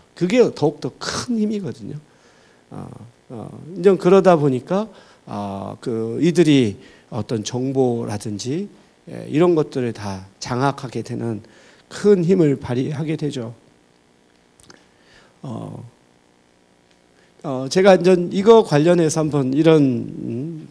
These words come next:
그, 것을 한번 글을 쓴 적이 있는데, 어, 이제 제가 이제 미국에서 우리 한인들은 그 왜 이렇게 이 자-, 자영업을 많이 하는데 자영업을 통해서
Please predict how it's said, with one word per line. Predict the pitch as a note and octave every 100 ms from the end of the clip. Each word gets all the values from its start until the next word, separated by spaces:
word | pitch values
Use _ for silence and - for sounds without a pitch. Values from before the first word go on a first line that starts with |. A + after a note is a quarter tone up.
| -
그, | A#2+ A#2 A#2 A#2+ -
것을 | B2+ A#2+
한번 | B2 A#2
글을 | A2+ C#3 C#3
쓴 | - A#2+
적이 | A#2+ A#2
있는데, | A2 G#2 G2 A#2+ G3 - _ _ - - - _ -
어, | A#2+ - D#3 -
이제 | D3
제가 | C#3 D#3+ E3
이제 | D#3+ D3+ C#3+
미국에서 | C3+ B2 F3 F#3+ G#3 F#3 D#3+ B2+ A#2 A#2
우리 | B2 B2+
한인들은 | A#2 A#3 C4+ B3 G3+ D3 C#3 D3 A2 G#2 - - - - - - - -
그 | C#3+ B2+ B2 -
왜 | C#3+ A3
이렇게 | A#3 F#3 - -
이 | - G#2+ G#2 -
자-, | B2 B2+ -
자영업을 | - - C3+ G3 A3+ F3+ C#3
많이 | A2+ G#2 A#2
하는데 | A#2 G#2 G2+ G2 G2 F#2 -
자영업을 | - A2 D3 D#3+ C#3+ C#3
통해서 | - C#3+ A#2+ A#2 F#3+ C4